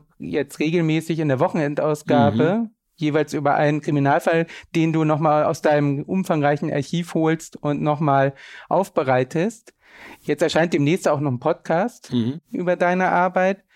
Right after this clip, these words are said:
Speaker 1: Was denkst du denn, wenn du jetzt ins Archiv steigst und dir nochmal die alten Fälle anguckst?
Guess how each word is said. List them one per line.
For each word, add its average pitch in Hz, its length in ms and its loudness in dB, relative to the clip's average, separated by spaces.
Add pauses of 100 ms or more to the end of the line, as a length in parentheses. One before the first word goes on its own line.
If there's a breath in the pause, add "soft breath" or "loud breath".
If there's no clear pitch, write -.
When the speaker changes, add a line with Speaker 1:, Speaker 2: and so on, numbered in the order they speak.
(420 loud breath)
Speaker 1:
Was 180 440 -4
denkst 208 420 0
du 208 140 -2
denn, 165 400 0
wenn 190 100 0
du 175 80 0
jetzt 160 240 -4
ins 170 140 -6
Archiv 196 320 -6
steigst 185 360 -2
und 165 100 -2
dir 160 60 0
nochmal 165 220 -2
die 151 140 -2
alten 165 240 -4
Fälle 160 320 0
anguckst? 147 640 -4